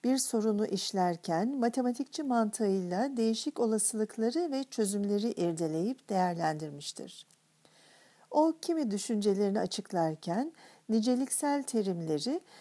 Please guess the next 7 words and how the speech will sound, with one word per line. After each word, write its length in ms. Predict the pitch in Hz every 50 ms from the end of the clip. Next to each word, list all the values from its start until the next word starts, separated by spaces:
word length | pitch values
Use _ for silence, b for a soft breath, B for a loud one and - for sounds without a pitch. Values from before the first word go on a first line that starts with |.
| B B B
yani 520 | 220 233 247 247 247 247 240 240 240 247 - -
matematiksel 840 | 196 190 - 220 202 196 190 190 247 226 - - - 285 294 294
kavramları 920 | 269 - 214 190 180 165 165 165 156 156 156 156 156 156 190 285 339 -
özellikle 720 | - 208 190 185 - 214 208 226 277 302 - - 240 240 240
kullanmıştır. 1000 | - - 185 170 170 165 160 151 147 151 147 - - - - - - - - - _ _ _ _ _ _ B B B B B B B B B B B
Onun 340 | - 247 247 269 277 294 302 -
özgün, 560 | - 208 208 202 185 185 185 180 220 285 320